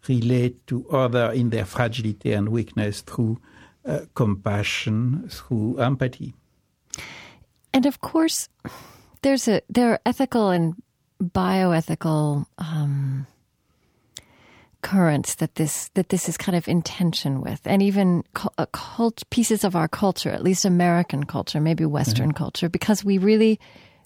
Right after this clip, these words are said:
Speaker 2: we strive for perfection, right? And
Speaker 1: Mm-hmm.
Speaker 2: we have ideas that our medical technologies in particular will bring us ever closer to perfection. And so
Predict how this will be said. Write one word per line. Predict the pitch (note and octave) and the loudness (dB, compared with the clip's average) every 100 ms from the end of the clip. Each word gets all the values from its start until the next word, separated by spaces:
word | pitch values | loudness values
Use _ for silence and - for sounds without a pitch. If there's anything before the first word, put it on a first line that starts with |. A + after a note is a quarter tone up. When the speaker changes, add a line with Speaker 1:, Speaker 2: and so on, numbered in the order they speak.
| _ F#3+ | _ 0
Speaker 2:
we | F#3 | 2
strive | F3+ - G3+ F#3+ G#3 A3+ | 2 0 2 4 2 0
for | - F#3+ | 0 -2
perfection, | - F3 - F#3+ - - - - F3+ | 0 -4 0 -2 -2 -6 -4 -2 2
right? | F3+ F3+ A3+ - - - - - _ - | 4 4 2 -4 -20 -20 -20 -20 _ 2
And | F#3+ F#3 F3 - - | 4 6 4 0 0
Speaker 1:
Mm-hmm. | F#3+ | 4
Speaker 2:
we | G3+ G3 | 4 4
have | G3 - A#3+ A#3 A3+ | 2 2 2 4 4
ideas | G#3 G3 A3+ A#3+ A3+ F#3 E3 E3 | 2 2 4 6 6 6 4 2
that | F3+ E3 - | 2 2 2
our | F3 F3 | 2 6
medical | F3 F3+ F#3 G3 - F#3 | 6 6 4 2 2 0
technologies | - F3+ - E3 E3 D#3+ D#3+ - D3+ D#3 | 0 -4 -2 0 2 2 0 -2 -4 -2
in | D3 | -2
particular | - - D#3+ - D3+ D3+ C#3+ D3 _ _ _ _ - | -2 -6 -6 -2 0 0 0 -4 _ _ _ _ -2
will | E3+ | 0
bring | D#3+ F3+ E3 | 2 2 2
us | D3+ E3 | 2 0
ever | D3 D3+ | 0 -2
closer | - D#3+ C#3+ - C3 | -4 -4 -4 -4 -10
to | - | -10
perfection. | - C3+ - - - - - - - - - - - - - - | -10 -10 -8 -10 -10 -8 -6 -6 -10 -20 -18 -18 -18 -18 -10 0
And | A3 G#3+ | 2 2
so | - B3+ A#3+ A#3+ A#3 A#3 | 0 2 4 4 4 4